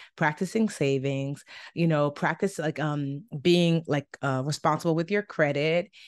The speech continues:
practice not getting into a ton of debt. And so the twenties really lay a strong foundation that you either build your financial house on, or you're gonna have to reset that foundation later in your thirties and forties. So that's not ideal.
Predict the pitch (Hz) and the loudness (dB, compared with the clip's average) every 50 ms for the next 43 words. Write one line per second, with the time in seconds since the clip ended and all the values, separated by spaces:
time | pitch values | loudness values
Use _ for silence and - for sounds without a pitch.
0 | - - _ - - 175 175 - - 190 165 - 160 160 160 160 170 - - 175 | -20 -20 _ -2 0 0 0 0 -2 -4 -2 -2 -2 0 0 0 0 0 -2 -2
1 | 170 170 170 170 165 160 - 170 165 151 151 - 175 160 147 151 143 135 - 147 | 0 0 -2 -2 -4 -4 -2 -2 -2 -2 -2 -2 -4 -4 -2 -4 -6 -6 -4 -2
2 | 135 135 147 175 208 - - _ _ _ _ _ - - - - 175 160 - 185 | -2 0 0 -2 -4 -6 -14 _ _ _ _ _ -20 -12 -6 -4 -2 2 2 2
3 | 165 156 147 151 - - 214 226 247 240 185 165 151 156 175 175 185 190 180 165 | 2 2 0 -2 0 2 2 2 2 2 0 0 -2 -2 -2 0 0 0 0 0
4 | 156 151 151 156 165 156 - 151 139 - - - 160 160 156 156 165 160 160 147 | 2 2 2 0 0 -2 -4 -8 -10 -12 -8 -4 -2 0 0 0 0 0 0 0
5 | 151 135 147 143 151 156 - 214 208 208 190 156 143 139 147 135 139 151 156 127 | 0 0 -2 -4 -4 -4 -4 -2 -2 0 0 0 0 -2 -2 -4 -2 -2 -2 -2
6 | 165 143 147 147 135 123 151 143 147 156 170 160 - - 143 139 143 139 - 143 | -2 -2 -2 -4 -4 -2 -2 -2 -2 0 -2 -2 -2 -2 -2 -2 -2 -2 -2 -2
7 | 147 170 190 202 214 - - 160 147 143 143 143 143 147 - - - - _ - | -2 0 2 0 0 0 -2 -2 -2 -2 -2 -4 -6 -8 -10 -16 -20 -20 _ -4
8 | - 156 165 160 175 175 175 160 160 170 170 160 - 160 151 143 185 185 165 - | 0 2 4 4 4 4 4 2 2 2 0 0 0 -2 0 0 0 0 0 -2
9 | 208 180 151 - - 147 147 - 156 151 151 156 156 151 - 139 147 156 156 151 | -2 -2 -2 -2 0 -2 0 0 -2 -2 -2 -4 -4 -6 -4 -4 -2 -2 -2 -2
10 | 147 147 139 143 147 - 151 151 147 139 151 147 131 - 180 170 156 147 - 147 | -2 -4 -4 -6 -4 -4 -2 -2 -2 -2 -4 -6 -4 -2 0 0 0 0 -2 -4
11 | 131 143 143 - - 151 143 139 131 139 131 147 147 135 123 123 127 131 | -4 -4 -4 -4 -4 -4 -2 -2 -2 -2 -2 -2 -2 -2 -2 -4 -8 -10